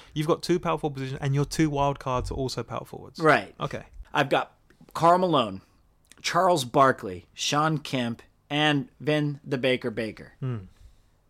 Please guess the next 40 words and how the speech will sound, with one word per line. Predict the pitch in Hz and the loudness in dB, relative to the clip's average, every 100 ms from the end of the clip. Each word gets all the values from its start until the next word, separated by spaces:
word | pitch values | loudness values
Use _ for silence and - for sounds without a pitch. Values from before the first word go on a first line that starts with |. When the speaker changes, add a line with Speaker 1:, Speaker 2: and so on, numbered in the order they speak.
| _ _ | _ _
Speaker 2:
Against? | 160 190 233 190 - - - - | -2 2 2 0 -4 -8 -12 -6
Speaker 1:
Against | 131 127 - | -4 -4 -6
Kevin | - 135 147 | -4 -2 0
Garnett | 139 127 151 - _ _ _ _ _ _ _ _ 143 | 0 0 -4 -8 _ _ _ _ _ _ _ _ -6
and | 131 | -4
Chris | 131 - | -4 -4
Webber. | 110 82 - _ _ _ _ _ _ _ - | -8 -10 -18 _ _ _ _ _ _ _ -6
Uh, | 143 135 | -2 -2
do | 143 | -4
I | 151 | -8
have | |
any | 170 | -10
more? | 175 180 _ - | -10 -14 _ -12
Uh, | 139 139 135 135 | -8 -8 -8 -10
I | |
Speaker 2:
Do | 135 156 | -4 -2
Speaker 1:
think | 139 | -2
Speaker 2:
I | |
have | 131 139 - | -4 -8 -10
any? | 143 - | -12 -14
You | - | -10
gotta | 139 | -8
Speaker 1:
<laughs> | |
I | |
don't | - | -6
Speaker 2:
search | 175 143 113 - | -4 -2 -2 0
Speaker 1:
know. | |
Speaker 2:
through | 151 | 0
your | 139 135 - - - | 0 -2 -6 -16 -10
Speaker 1:
Uh, | 131 127 | -4 -4
yeah. | 135 110 - - - | -4 -8 -14 -20 -8
Speaker 2:
Who | 349 | -4
the | |
hell | 320 320 | -2 0
are | 320 | 0
your | 302 | 4
wild | 175 202 277 - | 6 6 4 0
cards? | 127 107 110 | -2 -2 -4
Vlade | 131 151 175 214 196 165 | -2 0 0 0 0 0
and | 139 | -2